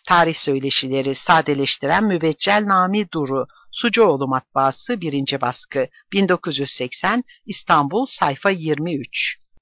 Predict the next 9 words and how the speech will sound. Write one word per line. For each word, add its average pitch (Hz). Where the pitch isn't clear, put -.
Ayrıca 180
Vali 220
Hasip -
Paşa 190
da 135
yargılananlar 147
arasındadır. 135
Donanmanın 226
yargılanması. 143